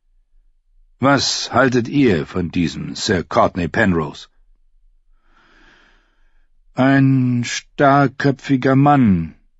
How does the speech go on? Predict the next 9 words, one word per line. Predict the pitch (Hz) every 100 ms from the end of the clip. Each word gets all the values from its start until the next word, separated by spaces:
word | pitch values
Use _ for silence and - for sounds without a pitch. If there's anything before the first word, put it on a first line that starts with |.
| _ _ _ _ _
antwortete | 87 82 76 76 71 76 80
Davos | 73 85 76 78
vorsichtig. | - 92 71 - - - - - _ _ _ _ _ _ _ _ _
„Ich | 190 123 - 117
würde | 113 95
ihn | 87
eher | 85 92
lebensmüde | 107 92 - 95 90 90
nennen. | 101 82